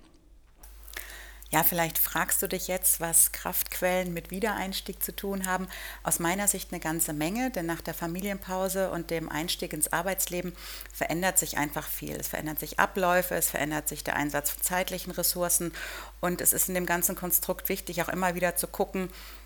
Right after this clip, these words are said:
wo du selber Energie hernimmst beim Thema Vereinbarkeit. Also wie du immer einen Ausgleich schaffst zum Thema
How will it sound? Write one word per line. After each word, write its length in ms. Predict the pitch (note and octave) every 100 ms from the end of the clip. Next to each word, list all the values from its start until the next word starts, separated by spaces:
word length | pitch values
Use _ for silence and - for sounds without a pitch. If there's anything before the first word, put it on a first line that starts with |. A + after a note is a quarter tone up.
| -
wo 140 | E3 F3+
du 100 | F3+
selber 400 | - E3 G3 -
Energie 400 | D#3+ D3+ E3 E3+
hernimmst 720 | D#3+ D#3+ D3+ D3+ D3 - -
beim 160 | D#3
Thema 260 | D3+ D3+ C#3+
Vereinbarkeit. 800 | - - D3 D3 - E3 D3+ -
Also 240 | - D#3+
wie 140 | D3+ F#3
du 300 | F#3 E3+ E3+
immer 160 | D#3+ D#3+
einen 80 | D#3+
Ausgleich 460 | D#3 - - D#3+
schaffst 340 | - E3 - -
zum 140 | -
Thema 320 | E3+ E3 D#3+